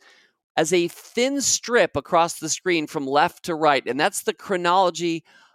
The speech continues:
of the movie. And there are blue vertical strips,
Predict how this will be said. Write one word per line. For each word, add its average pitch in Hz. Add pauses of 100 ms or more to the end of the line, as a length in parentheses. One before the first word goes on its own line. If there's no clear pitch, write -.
(120)
of 143
the 139
movie. 143 (340)
And 160
there 165
are 156
blue 190
vertical 139
strips, -